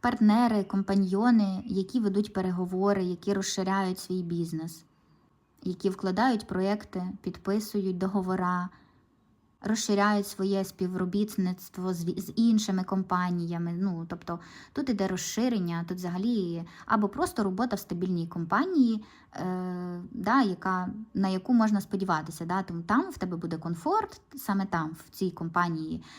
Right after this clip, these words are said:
а, в тебе буде стабільність. Якщо ти, ну, наприклад, запитання,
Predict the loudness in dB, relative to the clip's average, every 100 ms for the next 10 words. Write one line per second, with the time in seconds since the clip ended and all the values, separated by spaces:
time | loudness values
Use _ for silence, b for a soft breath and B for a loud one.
0 | B -8 -4 -2 -2 -4 -6 -6 -4 -2
1 | 0 0 -2 -4 -4 0 0 0 -2 -4
2 | -6 -6 -8 -6 -6 -4 -4 -2 -2